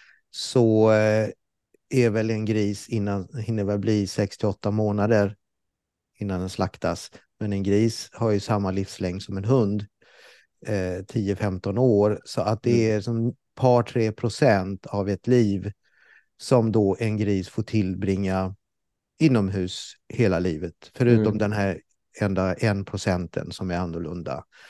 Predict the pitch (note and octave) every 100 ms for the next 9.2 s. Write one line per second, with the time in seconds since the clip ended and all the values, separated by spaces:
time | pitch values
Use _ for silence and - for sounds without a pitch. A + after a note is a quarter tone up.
0 | - _ - A#2+ A#2+ A#2+ - C3 B2+ B2
1 | B2 A#2+ - B2+ A#2 C#3 B2+ B2+ B2+ A#2+
2 | A#2 A2+ - A2+ A2+ - A#2 G#2+ - G#2+
3 | G#2 - A2+ G#2 G2 F#2+ F#2+ F#2+ F2+ G#2
4 | - G2 G#2 F2+ F#2 - F#2+ F#2 F2+ F#2+
5 | F#2 - - A2 G#2 G2 - - F#2+ F2+
6 | E2+ F2+ E2+ - _ - B2 D3+ D3 B2
7 | G#2 G2+ F#2 F2+ - - - G#2 G2 G2
8 | F#2+ - _ _ _ _ _ _ - A2
9 | G2 F#2+